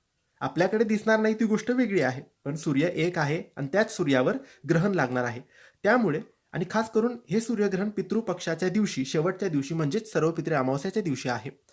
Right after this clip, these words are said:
म्हणून आपण एक छोटासा उपाय या दिवशी करावा. हा उपाय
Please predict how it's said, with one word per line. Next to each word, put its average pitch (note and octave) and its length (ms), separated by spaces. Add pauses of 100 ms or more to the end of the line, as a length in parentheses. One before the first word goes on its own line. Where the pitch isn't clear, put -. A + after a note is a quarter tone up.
(280)
म्हणून A3 200
आपण G#3+ 240
एक G#3+ 180
छोटासा G#3+ 340
उपाय E3+ 280
या D3+ 100
दिवशी C3+ 280
करावा. B2 280 (600)
हा F#3 120
उपाय F#3+ 420